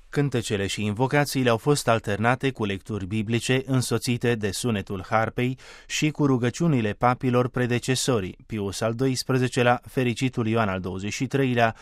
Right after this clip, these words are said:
Paul al șaselea, Ioan Paul Întâi, fericitul Ioan Paul al doilea și Papa Emerit Benedict al șaisprezecelea. Privirea intensă a Papei Francis nu s-a desprins nicio clipă de la ostensoriul cu Sfânta Euharistie,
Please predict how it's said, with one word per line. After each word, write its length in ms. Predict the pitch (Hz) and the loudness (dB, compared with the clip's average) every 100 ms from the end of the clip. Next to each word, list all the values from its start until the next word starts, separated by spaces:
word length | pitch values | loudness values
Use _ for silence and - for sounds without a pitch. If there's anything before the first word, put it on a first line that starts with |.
| - - - | -20 -20 0
Paul 340 | 147 117 92 | 4 4 2
al 100 | 92 | -2
șaselea, 480 | - 135 127 131 123 | 0 -2 0 2 2
Ioan 280 | 110 101 98 | 2 0 0
Paul 280 | 98 98 | -2 0
Întâi, 500 | 120 127 147 143 131 120 | 0 0 0 0 0 -2
fericitul 600 | 127 120 110 135 127 110 | 0 0 0 0 0 0
Ioan 240 | 110 107 | 2 2
Paul 280 | 104 92 92 | 0 -2 -2
al 120 | 104 | -4
doilea 480 | 123 147 131 123 120 | 0 0 2 4 4
și 260 | - - 120 | 0 -6 -6
Papa 380 | - 139 135 98 | 0 0 0 -4
Emerit 440 | 95 98 113 123 | -2 -2 -2 -4
Benedict 640 | 123 120 135 110 92 90 | -4 0 0 0 -4 -2
al 100 | 127 | -2
șaisprezecelea. 1000 | 127 110 98 - 104 101 101 101 92 87 _ _ _ - | 0 -2 -2 -4 -4 -2 -4 -4 -4 -6 _ _ _ -4
Privirea 420 | 131 123 127 117 | 2 4 4 4
intensă 480 | 104 107 123 120 - | 2 2 2 2 0
a 60 | 95 | 2
Papei 320 | 107 - 101 | 2 0 -2
Francis 540 | 101 101 90 123 120 | -2 -4 0 -2 -2
nu 160 | 139 139 | 0 2
s-a 180 | 127 113 | 2 0
desprins 520 | 104 - 120 127 113 | 0 -2 0 0 0
nicio 300 | 113 - 101 | -4 0 -2
clipă 380 | - 131 117 101 | 0 -2 0 -2
de 120 | 101 | 2
la 120 | 98 | 0
ostensoriul 760 | 98 - 104 92 117 117 117 117 | 0 -2 -6 -2 0 0 0 -2
cu 120 | 117 | -4
Sfânta 440 | - 123 117 117 | -4 -2 0 0
Euharistie, 920 | 113 101 98 107 107 - - 98 92 | 0 -2 -2 -2 -2 -2 -4 -4 -4